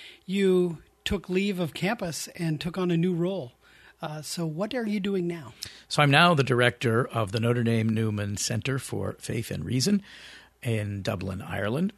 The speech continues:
Speaker 2: Uh, we are housed in, in a church that was built by Blessed John Henry Newman. And of course, as you know, Blessed John Henry Newman's writings lay out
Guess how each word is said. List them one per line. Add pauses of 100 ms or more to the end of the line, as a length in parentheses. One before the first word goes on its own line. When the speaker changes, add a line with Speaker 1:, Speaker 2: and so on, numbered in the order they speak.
Speaker 2:
Uh,
we
are
housed
in,
in
a
church
that
was
built
by
Blessed
John
Henry
Newman. (520)
And
of
course,
as
you
know,
Blessed
John
Henry
Newman's
writings
lay
out